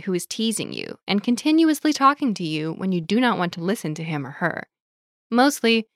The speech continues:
it's used when someone is continuously speaking to you and you do not want to listen anymore. Be careful using this with elders, as it is disrespectful. Now let's hear an example sentence.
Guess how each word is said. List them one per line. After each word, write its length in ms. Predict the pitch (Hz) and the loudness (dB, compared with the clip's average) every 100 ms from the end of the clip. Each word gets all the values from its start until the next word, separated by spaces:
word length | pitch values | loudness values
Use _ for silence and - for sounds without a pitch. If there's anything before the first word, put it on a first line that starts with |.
| _ | _
it's 200 | 233 - | -4 -2
used 280 | 269 370 370 | 0 2 4
when 120 | 330 | 2
someone 380 | 285 254 247 247 | 4 4 4 4
is 140 | 220 | 2
continuously 720 | - 226 - 254 262 254 - | 0 -4 -2 0 2 0 -2
speaking 420 | 226 - 254 277 214 | -4 -4 -2 -2 -2
to 100 | 73 | -4
you 320 | 69 50 - _ - | -8 -10 -14 _ -4
and 100 | 185 | -2
you 60 | |
do 160 | 170 269 | 2 4
not 180 | 277 156 | 4 4
want 160 | 151 | 0
to 60 | 156 | 0
listen 320 | 160 185 139 | -4 -4 -4
anymore. 400 | 95 69 52 50 - _ _ _ _ _ _ _ | -6 -6 -6 -8 -10 _ _ _ _ _ _ _
Be 120 | 233 | 0
careful 380 | 269 277 262 240 | 2 2 2 2
using 320 | 214 190 185 | 0 0 0
this 180 | 175 165 | -2 -4
with 140 | - - | -8 -2
elders, 520 | 123 - 58 - - - | -2 -2 -10 -12 -14 -6
as 100 | 190 | -2
it 140 | 202 | 0
is 160 | 196 214 | 2 0
disrespectful. 800 | - 156 147 - 143 - - - - _ _ _ _ _ _ _ _ | 0 -6 -8 -6 -6 -6 -10 -10 -12 _ _ _ _ _ _ _ _
Now 220 | 220 277 | 0 2
let's 240 | 311 - 214 | 2 0 0
hear 80 | |
an 80 | 220 214 | 2 2
example 340 | 196 285 - | 2 2 0
sentence. 540 | - - - 196 - | -6 -8 -8 -10 -12